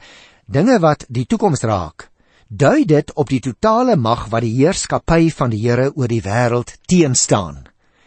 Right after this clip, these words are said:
En dit is belangrik dat ons dit sal sien, want hier kry ons 'n baie duidelike aanduiding in die Ou Testament alreeds, dat alle magte wat die Here teenstaan, uiteindelik vernietig sal word.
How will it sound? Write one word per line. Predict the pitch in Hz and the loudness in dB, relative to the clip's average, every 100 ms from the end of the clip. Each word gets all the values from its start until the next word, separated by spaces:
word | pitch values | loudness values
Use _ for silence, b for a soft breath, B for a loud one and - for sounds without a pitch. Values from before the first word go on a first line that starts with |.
| b b b b b | b b b b b
En | 170 | 0
dit | 156 | 0
is | - | 2
belangrik | 143 131 226 330 208 | 2 2 2 0 0
dat | 160 139 | -2 -2
ons | 120 | -6
dit | 127 | -6
sal | 135 117 | -6 -6
sien, | - 143 135 160 | -2 -2 -2 0
want | 143 | 0
hier | 127 214 262 | 0 -2 -2
kry | 233 269 277 | 0 2 0
ons | 165 143 143 - - | 0 -2 -2 -4 -6
'n | 117 - | -6 -2
baie | 135 254 220 110 | -2 0 -2 -2
duidelike | 117 165 147 - | -2 -2 -2 -6
aanduiding | 110 151 143 110 107 117 | -4 -2 -2 -2 -4 -4
in | |
die | 120 | -2
Ou | 233 | -2
Testament | 254 151 123 123 104 | 0 -2 -4 -8 -6
alreeds, | 98 92 95 76 - - b b b b b b | -4 -4 -6 -8 -10 -10 b b b b b b
dat | 127 156 | -4 -2
alle | 190 294 330 | 0 2 4
magte | 156 107 - 87 69 _ _ _ b b b b | 2 0 -4 -12 -16 _ _ _ b b b b
wat | 98 98 139 - 104 | -8 -2 -2 -2 -2
die | 123 | -2
Here | 110 165 277 247 | 2 2 2 0
teenstaan, | - 180 123 101 - 95 69 62 - - | 0 0 0 -2 -2 -4 -8 -16 -20 -6
uiteindelik | 139 - - 180 175 156 | -4 -2 0 0 2 0
vernietig | - 113 113 123 | -2 -2 -2 -4
sal | - 113 90 | -2 -4 -4
word. | 87 - - | -8 -12 -20